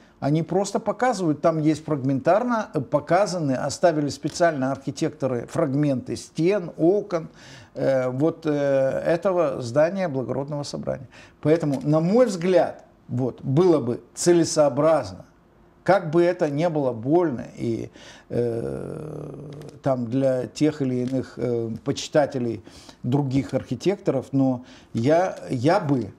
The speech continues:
поставил вопрос, допустим, к тому, чтобы придать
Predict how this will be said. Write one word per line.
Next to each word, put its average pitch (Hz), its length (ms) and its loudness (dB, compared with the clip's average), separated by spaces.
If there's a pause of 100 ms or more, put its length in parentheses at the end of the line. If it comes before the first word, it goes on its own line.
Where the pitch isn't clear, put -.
поставил 185 460 2
вопрос, 143 600 -4
допустим, 127 600 -4 (800)
к - 60 -18
тому, 175 440 0
чтобы 135 540 -2 (160)
придать 156 580 2